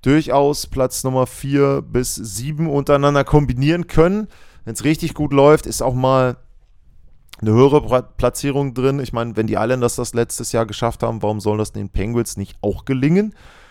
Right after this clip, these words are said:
Nur ist die Wahrscheinlichkeit da eben nicht so hoch. Dementsprechend schätze ich jetzt einfach mal, ich sag mal, weil's f-, vielleicht jetzt auch eine etwas andere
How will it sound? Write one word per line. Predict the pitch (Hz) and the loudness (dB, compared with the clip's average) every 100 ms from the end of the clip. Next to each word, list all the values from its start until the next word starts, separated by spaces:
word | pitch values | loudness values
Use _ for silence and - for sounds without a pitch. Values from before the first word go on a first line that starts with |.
| _ - | _ -14
Nur | 110 123 165 196 185 - - - _ | -6 6 8 10 8 -2 -20 -20 _
ist | 139 - | -8 -4
die | 139 | 0
Wahrscheinlichkeit | 127 120 131 135 - 101 95 | 0 2 0 0 -4 -12 -12
da | 92 | -12
eben | 87 95 101 95 | -10 -10 -8 -10
nicht | 85 104 110 - - | -8 -6 -6 -6 -6
so | 120 117 107 | 2 4 4
hoch. | 123 156 170 - | 4 6 4 2
Dementsprechend | 127 131 - 131 127 135 | -2 -2 0 -2 -2 -6
schätze | 127 120 127 | -4 -4 -6
ich | - | -4
jetzt | 139 - | -4 0
einfach | 127 131 123 | 0 0 -4
mal, | 127 131 127 | -2 -2 -2
ich | - | 0
sag | 165 170 | 0 2
mal, | 160 | 2
weil's | 131 135 - | 2 0 -2
f-, | - - _ _ _ | -12 -16 _ _ _
vielleicht | - - 131 131 151 | -6 0 2 0 -2
jetzt | 147 - | -8 -10
auch | 110 131 - - _ _ - | -6 -6 -6 -20 _ _ -14
eine | 117 120 117 - | -6 -4 -4 -6
etwas | - 120 - | -8 -8 -8
andere | 120 127 117 117 117 | -8 -8 -4 -4 -4